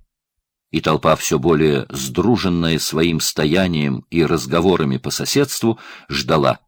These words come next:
«Быть может, ещё этой ночью здесь нам придётся вмешаться и повлиять? Что там делается во дворце?» На семь ладов представляли ход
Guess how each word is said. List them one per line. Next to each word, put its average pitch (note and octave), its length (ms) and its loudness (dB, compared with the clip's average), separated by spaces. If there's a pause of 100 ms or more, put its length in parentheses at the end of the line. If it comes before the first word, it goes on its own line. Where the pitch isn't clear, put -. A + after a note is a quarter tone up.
(460)
«Быть - 220 0
может, F2+ 460 2
ещё D#2 520 0
этой A2+ 300 0
ночью F2 540 -2
здесь - 600 0 (280)
нам G#2+ 420 4
придётся F#2+ 580 2
вмешаться D#2+ 800 0
и - 200 -4
повлиять? - 760 -4 (760)
Что - 380 0
там G2 220 0
делается B1+ 600 -4
во D2 80 -6
дворце?» B1+ 460 -6 (960)
На F2+ 220 2
семь A#2+ 360 4
ладов G#2 600 2
представляли G#2+ 640 2
ход - 480 0